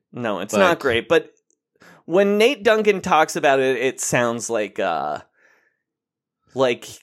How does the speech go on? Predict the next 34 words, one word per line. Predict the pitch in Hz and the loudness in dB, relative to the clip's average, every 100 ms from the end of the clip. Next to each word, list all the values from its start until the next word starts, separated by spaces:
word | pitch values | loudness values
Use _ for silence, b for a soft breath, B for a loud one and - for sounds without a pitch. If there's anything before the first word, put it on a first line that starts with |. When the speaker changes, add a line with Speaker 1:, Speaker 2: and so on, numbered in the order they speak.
| _ | _
Speaker 1:
uh, | 127 113 104 101 | 0 2 2 2
a | 139 | 0
Kevin | 139 - 143 117 107 | 0 0 2 0 -2
Porter | 123 107 104 | -2 -2 -4
Junior | - 98 95 90 85 | -6 -8 -6 -6 -6
situation, | - - - 71 - - - 71 | -10 -10 -10 -8 -8 -10 -12 -10
you | 73 104 | -6 -4
know | 104 | 0
what | 98 | 2
I | 98 87 | 4 4
Speaker 2:
Uh, | |
Speaker 1:
mean? | 117 | 2
When | 147 160 | 2 4
you | 165 | 2
Speaker 2:
right, | - | 4
Speaker 1:
say, | 175 156 | 4 4
Speaker 2:
which | 147 | 2
is | 143 - | -6 -8
Speaker 1:
when | 131 185 208 | 2 2 2
you | 190 | 0
refuse | 175 170 196 185 185 | -2 -2 -4 -4 -4
to | - 160 | -2 -4
say | - - 156 151 | -2 4 6 6
what | 139 135 | 6 4
it | 131 | 4
was | 131 127 120 | 4 4 2
and | 131 123 | -2 -2
you | 120 | -4
just | 113 107 - | -2 -4 -4
keep | 127 104 | -8 -4
saying | - 117 110 | 0 0 0
disturbing | 104 98 - - 110 101 104 101 | -6 -8 -8 -6 -4 -2 -2 -4
allegations. | 95 92 95 90 95 - 113 113 117 | -2 -2 -2 -2 -4 -4 -4 -4 -6
Speaker 2:
Well, | - | -8